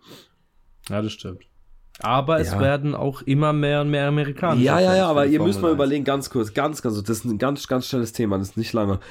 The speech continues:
Speaker 2: müsst mal überlegen, aber die IndyCar und die nascar haben im Schnitt bei den größten Rennen, zum Beispiel Indy five hundred, um die fünf Millionen Zuschauer. Digga, die
Speaker 1: Mhm.
Speaker 2: haben absolut dreihundert Millionen Einwohner. Das ist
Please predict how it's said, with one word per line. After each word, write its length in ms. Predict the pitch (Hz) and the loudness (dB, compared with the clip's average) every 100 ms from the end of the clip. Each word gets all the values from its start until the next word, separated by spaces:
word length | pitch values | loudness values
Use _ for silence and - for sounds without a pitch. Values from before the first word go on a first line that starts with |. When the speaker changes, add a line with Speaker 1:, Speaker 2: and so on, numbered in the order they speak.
| - - | -18 -6
Speaker 2:
müsst 140 | 113 | -2
mal 60 | 147 | 0
überlegen, 360 | 143 139 147 120 | 2 2 2 2
aber 180 | 110 | 2
die 160 | 107 117 | 0 -2
IndyCar 520 | 165 180 165 170 220 | -2 -2 -2 -2 -2
und 120 | 135 107 | -2 -4
die 40 | |
nascar 480 | 110 131 160 - 131 | -2 -2 -2 -4 -4
haben 320 | 135 139 143 | -2 -4 -2
im 140 | 117 123 | -2 -2
Schnitt 500 | - 131 147 143 - | -4 -2 -2 -4 -14
bei 140 | - 113 | -4 0
den 140 | 117 | 0
größten 380 | 110 151 170 147 | 0 0 0 -2
Rennen, 180 | 120 107 | -2 -2
zum 100 | 104 | -2
Beispiel 200 | 120 - | -4 -4
Indy 140 | 139 135 | -4 -4
five 300 | 123 117 - | -4 -4 -4
hundred, 440 | 151 135 156 - - - - _ _ | -2 -2 -4 -6 -20 -20 -20 _ _
um 200 | - 165 | -4 -2
die 140 | 175 160 | -2 -6
fünf 540 | - - 202 196 190 | -8 0 0 0 -2
Millionen 340 | 151 139 135 127 | 0 2 2 0
Zuschauer. 720 | - 147 - 117 95 82 - _ _ _ _ _ _ | -4 -6 -2 0 0 -2 -8 _ _ _ _ _ _
Digga, 160 | 127 135 | -2 2
die 140 | 127 | 2
Speaker 1:
Mhm. 40 | 123 | 2
Speaker 2:
haben 120 | 123 | 2
absolut 440 | 123 143 143 127 | 0 -2 -4 -2
dreihundert 380 | 123 135 147 131 | 0 2 2 2
Millionen 240 | 123 117 101 | 2 2 2
Einwohner. 420 | 127 143 110 92 | 0 0 0 -2
Das 200 | 95 | -4
ist 100 | 107 | -8